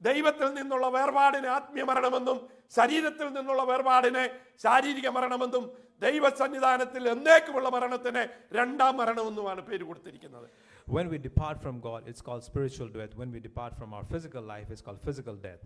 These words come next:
Speaker 1: അപ്പോൾ അവൻ നമ്മെ തെറ്റിദ്ധരിപ്പിക്കുന്നത് സത്യത്തിന്റെ ഒരു കോണ്, കോണ് മാത്രം കാണിച്ചിട്ടാണ്.
Speaker 2: So the devil tries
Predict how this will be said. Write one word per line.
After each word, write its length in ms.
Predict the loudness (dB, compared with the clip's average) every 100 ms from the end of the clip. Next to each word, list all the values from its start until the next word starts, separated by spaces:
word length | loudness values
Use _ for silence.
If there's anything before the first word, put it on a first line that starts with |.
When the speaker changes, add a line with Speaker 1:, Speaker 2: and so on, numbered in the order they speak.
| -6
Speaker 1:
അപ്പോൾ 280 | -4 0 0
അവൻ 260 | 2 2 0 -2
നമ്മെ 280 | -4 -2 -4 -2
തെറ്റിദ്ധരിപ്പിക്കുന്നത് 1120 | -4 -4 -8 -4 -4 -6 -12 -10 -6 -6 -6
സത്യത്തിന്റെ 800 | -4 -4 -4 -4 -4 -6 -2 2 6
ഒരു 220 | 6 6 0
കോണ്, 400 | -2 0 2 0 -2
കോണ് 380 | 0 4 4 2
മാത്രം 640 | -4 -6 -6 -8 -6 -6 -6
കാണിച്ചിട്ടാണ്. 600 | -8 -8 -12 -12 -14 -18 _ _ _ _ _ _
Speaker 2:
So 140 | -6
the 60 | -2
devil 300 | -2 -2 -4 -8 -10
tries 360 | -6 -4 -6